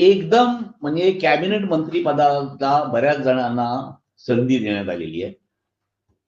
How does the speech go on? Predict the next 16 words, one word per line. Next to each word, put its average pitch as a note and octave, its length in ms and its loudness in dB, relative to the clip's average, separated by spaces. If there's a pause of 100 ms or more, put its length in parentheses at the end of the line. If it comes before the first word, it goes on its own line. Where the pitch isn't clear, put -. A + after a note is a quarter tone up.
(140)
ही A3 220 -2
संधी E3 420 0
दिली D#3+ 400 -4
याचा D3 220 -2 (100)
अर्थ C#3 220 -4
असा F3 260 0
आहे G#2 280 -2 (1200)
की F3 120 -4 (420)
एक G#3 300 2
गोष्ट E3 320 0
अशी C#3+ 180 -4
की D3 180 -6
याच्यावर E3 600 -2
संपूर्णपणे D3 1400 -4
अंकुश C#3 500 -2 (880)
हा E3 160 -2